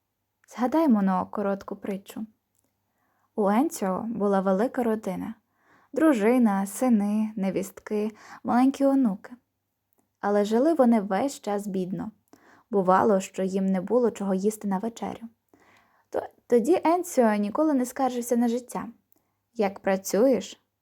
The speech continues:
так і поїш», — говорив він. Але його діти бачили, роботи не початий край,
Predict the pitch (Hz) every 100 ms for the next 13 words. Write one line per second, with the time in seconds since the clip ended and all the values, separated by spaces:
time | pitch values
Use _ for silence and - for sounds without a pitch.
0 | _ 247 285 311 320 277 175 180 - _
1 | _ - 214 220 202 190 196 190 - _
2 | _ - - - 320 330 285 226 208 262
3 | 285 240 233 262 - 180 - - _ _
4 | _ _ 202 190 202 285 294 180 180 185
5 | 196 208 262 262 247 - 269 208 175